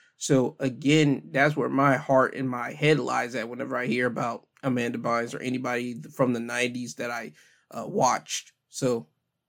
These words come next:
again, my heart goes out to Amanda Bynes, and I hope that she's, uh, doing well. Now to the next topic, as this comes from Vanity.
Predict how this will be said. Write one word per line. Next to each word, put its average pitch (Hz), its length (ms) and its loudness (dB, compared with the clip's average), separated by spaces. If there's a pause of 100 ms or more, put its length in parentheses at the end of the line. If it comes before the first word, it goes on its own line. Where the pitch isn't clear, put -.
(280)
again, 139 340 2
my 120 160 -6
heart 131 260 2
goes 123 200 -4
out 120 140 -4
to 127 80 -4
Amanda 120 280 -4
Bynes, 139 380 4
and 120 80 -8
I - 20 -10
hope 139 220 -4
that 127 80 -14
she's, 123 280 -10
uh, 117 140 -4
doing 135 360 4
well. - 260 -14 (320)
Now 147 240 6
to 135 120 -6
the 123 80 0
next 156 280 4
topic, 160 360 2
as 151 200 0
this 135 160 2
comes 127 180 2
from 120 160 -4
Vanity. 131 480 2